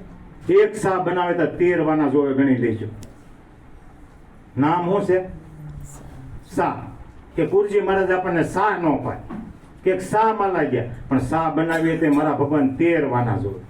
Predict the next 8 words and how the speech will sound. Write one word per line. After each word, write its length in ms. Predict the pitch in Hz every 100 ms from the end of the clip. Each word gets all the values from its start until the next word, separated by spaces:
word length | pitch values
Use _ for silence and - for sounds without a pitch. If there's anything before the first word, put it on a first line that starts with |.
| - - - - - - - - - -
તારે 220 | 147 147
શા 240 | 131 139 127
બનાવી 380 | 131 127 104 98 -
કોક 180 | 143 131
દી 120 | 131
ગણી 260 | 139 139 113
લેજો. 300 | 104 98 - - - - - - - - - - - - - - - - - - - - - - - - - - - - - - - - - - - - - - 175
એમ 140 | 208